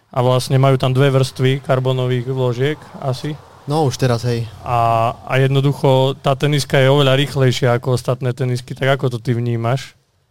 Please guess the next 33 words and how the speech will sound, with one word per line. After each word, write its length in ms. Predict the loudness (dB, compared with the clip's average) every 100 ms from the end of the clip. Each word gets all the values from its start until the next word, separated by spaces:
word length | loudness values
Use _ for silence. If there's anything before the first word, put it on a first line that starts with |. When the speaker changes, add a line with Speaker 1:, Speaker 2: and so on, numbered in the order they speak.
| _
Speaker 2:
No, 260 | 0 0
tak 240 | 0 -8 -4
ja 160 | -2
si 160 | 0 -2
myslím, 300 | -6 -4 -6
že 260 | -2 0 0
už 80 | 0
teraz 300 | 2 2 2
sú 60 |
dostupné 400 | -2 -2 -2 0
pre 140 | 2 2
každého, 520 | 4 4 4 2 -2 -6 -14
takže 380 | -4 -2 0 -2
kto 240 | -4 -2 0
si 160 | 2
ich 100 | 0
kúpi, 280 | 0 -2 -2
tak 180 | -2 -4 -8
môže 300 | -6 -4 -2
byť 140 | -4 -2
rýchlejší, 480 | -4 -2 -4 -4 -4
sa 160 | -4 -4
dá 80 |
povedať. 460 | -2 -2 0 0 -2
Možno 260 | 0 2 2
Speaker 1:
Koľko 140 | 2
Speaker 2:
to 20 |
Speaker 1:
stoja? 360 | 2 2 2 0 -8 _ _ _ _ _ _ -20 _ _ _
Speaker 2:
Veľa. 240 | -4 -2 -2 -8 _ -4 2 4 4 2 0
Speaker 1:
<laughs> 0 | -6 -14 -20 _ _ -20 -4
Koľko 240 | 2 2
je 140 | 2 2
veľa? 200 | 2